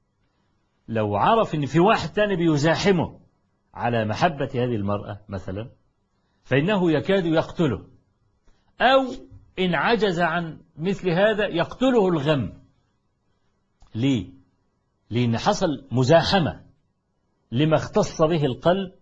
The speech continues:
من محبة هذه المرأة أو محبة هذا الشيء عموما، يعني. الغيرة في، في حق العباد نوعان، والعذر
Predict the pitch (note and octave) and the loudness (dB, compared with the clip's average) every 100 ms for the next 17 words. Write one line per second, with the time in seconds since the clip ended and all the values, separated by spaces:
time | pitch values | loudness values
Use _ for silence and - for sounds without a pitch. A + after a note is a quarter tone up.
0 | _ _ _ _ - A#2 A#2+ A#2 F3+ D#3 | _ _ _ _ -6 -2 0 2 0 0
1 | C#3+ C3 C3+ A#2+ A#2 D3 D#3 D#3+ C3+ G#2+ | -2 -2 0 2 2 2 0 -2 -4 -8
2 | - C#3+ B2 A#2+ A#2+ A#2 A#2 A#2+ - - | -4 -4 -4 -4 -4 -4 -4 -6 -10 -6
3 | C#3+ A2+ - - A2 B2 E2+ D#2 C#2+ - | -4 -4 -10 -8 -6 -4 -6 -10 -16 -20
4 | _ _ _ _ _ _ _ _ _ _ | _ _ _ _ _ _ _ _ _ _
5 | _ _ _ _ _ _ _ _ _ _ | _ _ _ _ _ _ _ _ _ _
6 | _ _ _ _ - C3+ C#3+ G3+ A#3 G#3 | _ _ _ _ -2 0 2 2 2 0
7 | F#3+ G3 G3 - - - _ - A#2+ G#2 | -2 -6 -6 -10 -20 -20 _ -12 -10 -8
8 | A2 G2 E3 - A#2 G#2+ G#2 G#2 G#2+ - | -10 -6 -8 -4 -4 -2 -2 -2 -4 -12
9 | - - _ _ _ _ _ _ _ _ | -20 -20 _ _ _ _ _ _ _ _
10 | _ _ _ - B2 B2+ A2 G#2 D#2+ - | _ _ _ -6 -2 -2 -2 -6 -8 -16
11 | - _ _ _ _ _ _ _ _ _ | -20 _ _ _ _ _ _ _ _ _
12 | _ _ - _ - B2 A#2+ E3 C3 C3+ | _ _ -20 _ -2 -2 0 -2 -2 -4
13 | D3+ | -6